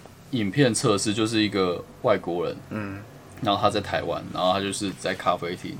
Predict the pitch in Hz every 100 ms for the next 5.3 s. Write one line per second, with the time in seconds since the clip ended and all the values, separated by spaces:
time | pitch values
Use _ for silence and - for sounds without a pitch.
0 | - - - 90 85 87 90 90 - 69
1 | 87 90 - 90 - 95 - - - 123
2 | 113 120 101 87 98 90 92 95 92 104
3 | 92 92 90 90 85 87 90 87 76 80
4 | - 90 104 - - - - 95 85 85
5 | 90 90